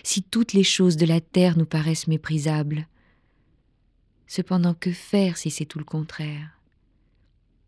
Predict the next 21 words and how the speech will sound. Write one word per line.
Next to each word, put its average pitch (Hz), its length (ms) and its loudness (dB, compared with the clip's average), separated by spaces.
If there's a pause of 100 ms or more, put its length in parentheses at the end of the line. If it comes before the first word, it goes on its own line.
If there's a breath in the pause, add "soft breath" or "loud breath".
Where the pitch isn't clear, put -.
(280)
Cette 190 220 -4
parole 196 340 2
de 170 80 0
Marie 160 360 0
m'a 160 100 0
réconfortée. 156 840 -8 (1200)
Tu - 140 -4
es 175 40 2
bien 165 300 0
heureuse 165 480 0
d'être 156 300 -4
recherchée 160 580 -2
d'un 147 200 0
tel 170 340 2
ami, 156 400 -2 (640 soft breath)
d'être 165 260 0
l'objet 160 340 2
de 165 120 -2
ces - 180 -4
divines 160 380 0
jalousies. 156 640 -2